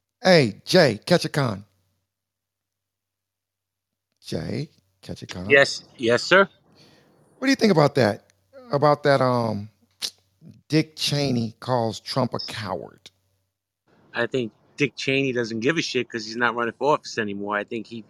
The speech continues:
Speaker 2: he is part of the Republican Party that is fed up with Donald Trump.
Speaker 1: Okay, Kevin.
Speaker 2: That's what I
Speaker 1: Kevin.
Speaker 2: think.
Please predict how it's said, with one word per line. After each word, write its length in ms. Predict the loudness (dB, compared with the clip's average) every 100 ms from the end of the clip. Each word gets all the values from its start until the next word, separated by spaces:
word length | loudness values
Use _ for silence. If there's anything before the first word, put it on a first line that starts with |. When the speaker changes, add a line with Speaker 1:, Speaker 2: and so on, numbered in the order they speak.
| _ -20 _ _
Speaker 2:
he 300 | -6 -4 -4
is 240 | -2 -4 -4
part 320 | 0 2 2
of 60 | -2
the 60 |
Republican 600 | -8 -8 -4 -4 -4 -12
Party 400 | -4 0 0 -2
that 200 | -6 -10
is 100 | -12
fed 240 | -2 0 0
up 100 | -2
with 120 | -4
Donald 300 | -2 -2 -4
Trump. 280 | -4 -4 -4 _ _ _ _ _ _ _ _ _ _ _ _ _ _
Speaker 1:
Okay, 340 | 0 2 6 4
Kevin. 460 | 6 6 8 2 -6 -20 -20 -8
Speaker 2:
That's 220 | 4 8
what 100 | 10
I 120 | 8
Speaker 1:
Kevin. 0 |
Speaker 2:
think. 260 | 4 -4